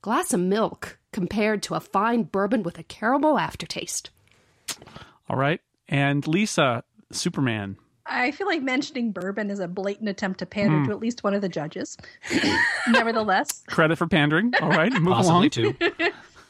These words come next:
Speaker 3: Nevertheless, Superman is awesome because he represents the best of humanity since he has deliberately chosen to embrace humanity. He's always aware of how alien he is, and he's chosen instead to take that which has made him alien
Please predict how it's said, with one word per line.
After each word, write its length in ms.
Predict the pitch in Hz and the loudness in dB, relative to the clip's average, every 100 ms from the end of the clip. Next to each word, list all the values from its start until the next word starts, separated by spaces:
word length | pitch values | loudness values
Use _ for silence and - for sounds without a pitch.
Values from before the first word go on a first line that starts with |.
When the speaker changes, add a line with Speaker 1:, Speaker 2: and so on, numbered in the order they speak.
| _ _ _ 247 | _ _ _ -6
Speaker 3:
Nevertheless, 360 | 254 247 226 | -4 -2 -4
Superman 400 | - 320 381 294 | -2 -4 0 0
is 100 | 254 | 0
awesome 460 | 220 220 240 294 254 | 0 -2 -2 -4 -4
because 480 | 226 - 233 214 - | -6 -2 -2 -2 -4
he 200 | 202 254 | -4 0
represents 540 | 277 262 240 233 214 | 0 0 0 0 0
the 100 | - | -2
best 260 | 190 208 - | 0 -2 -2
of 80 | 202 | -6
humanity 540 | 220 208 202 156 190 | -4 -2 -2 -2 -6
since 260 | - 180 175 | -6 -8 -6
he 80 | 202 | -6
has 220 | 185 180 | -4 -4
deliberately 880 | 185 208 202 233 294 269 - 175 - | -2 -4 -2 0 0 -2 -4 -8 -6
chosen 400 | - 170 - 165 | -2 -2 -4 -12
to 140 | - | -10
embrace 300 | 185 170 147 | -6 -6 -6
humanity. 520 | - 170 156 160 139 - - - - | -8 -8 -8 -10 -12 -14 -18 -20 -10
He's 200 | 202 185 | -6 -2
always 360 | 196 233 240 | 0 2 2
aware 200 | 214 190 | 2 0
of 80 | 170 | 0
how 160 | 185 165 | -2 -2
alien 380 | 185 220 190 165 | 0 0 0 -2
he 260 | 170 170 160 | -4 -4 -4
is, 240 | 165 - | -6 -6
and 140 | - 175 | -4 -2
he's 200 | 196 - | -2 -2
chosen 500 | - 240 240 202 - | 0 2 2 -2 -2
instead 460 | 190 175 - 180 | -2 -2 0 -2
to 80 | 180 | -2
take 260 | - 175 175 | -6 -4 -2
that 200 | 170 - | -2 -2
which 160 | 214 - | -6 -6
has 160 | 180 | -4
made 180 | 185 175 | -2 0
him 140 | 175 | -2
alien 480 | 180 214 185 143 170 | 0 0 0 0 -4